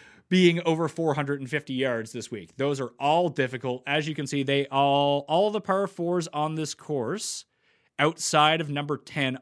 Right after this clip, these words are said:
all play above par. And once we start getting down the list here, uh, it's getting pretty tricky as we're going through it. You have all of the hardest holes are these long par fours. So you're gonna see a gigantic amount of shots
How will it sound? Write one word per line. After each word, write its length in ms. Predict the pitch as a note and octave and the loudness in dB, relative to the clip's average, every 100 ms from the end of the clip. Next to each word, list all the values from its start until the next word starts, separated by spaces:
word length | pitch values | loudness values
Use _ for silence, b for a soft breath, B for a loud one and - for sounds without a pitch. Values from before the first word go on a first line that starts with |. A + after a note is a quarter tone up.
| _ | _
all 280 | C3 C#3 D3 | -4 -4 -4
play 320 | - C#3+ C3+ | 0 0 2
above 420 | B2+ A#2 B2 A#2 | 0 2 0 0
par. 240 | C3 A2+ | -2 -2
And 80 | G#2+ | -2
once 160 | B2 C3+ | -6 -6
we 80 | D3+ | -6
start 220 | D#3 C#3+ | -6 -6
getting 220 | C#3+ C#3+ | -8 -6
down 200 | C3+ C#3 | -4 -4
the 80 | B2 | -4
list 260 | D3+ F3+ | -4 -6
here, 260 | G3 G#3 G#3+ B B B B - | -4 -4 -6 B B B B -6
uh, 260 | A#2 A#2 A#2 | -2 0 -2
it's 160 | D3+ | -4
getting 240 | F#3 G#3+ F#3 | 0 -2 0
pretty 240 | F3+ E3 | 0 0
tricky 400 | C#3 B2+ - - b b b | -2 -6 -8 -16 b b b
as 160 | C#3+ B2+ | -8 -4
we're 80 | C3+ | -2
going 280 | B2+ A#2+ G#2+ | -2 -2 -6
through 200 | A#2 G2 | -10 -10
it. 120 | D#2+ | -10
You 160 | A#2 A#2+ | -4 0
have 320 | B2 A#2+ A#2 | 0 -2 -4
all 200 | C#3 D3 | -4 -4
of 80 | C#3+ | -2
the 80 | |
hardest 280 | C3 C#3 C3 | -2 -2 -4
holes 280 | C#3 C#3 C#3+ | -2 -2 -4
are 200 | D3 C3 | -6 -4
these 180 | B2+ A#2 | -4 -4
long 600 | A2 A2+ B2 B2 B2 A#2+ | -6 0 2 2 0 -6
par 320 | A#2+ A#2 A2+ | -6 -6 -4
fours. 460 | - G#2+ F2+ B1+ - _ _ _ _ B B | -6 -10 -12 -16 -20 _ _ _ _ B B
So 120 | - | -2
you're 60 | C#3+ | 0
gonna 160 | C#3+ | 2
see 320 | C#3 C#3+ C#3 C#3+ | 0 -2 -4 -6
a 280 | B2+ B2 A2+ | -8 -6 -8
gigantic 720 | A2+ B2 A2+ C#3 E3 F3+ F3 | -8 -8 -8 -4 -4 -4 -6
amount 280 | D3 C#3 A#2+ | -4 -6 -6
of 80 | A2+ | -8
shots 520 | - A#3+ C4 - | -4 -4 -4 -8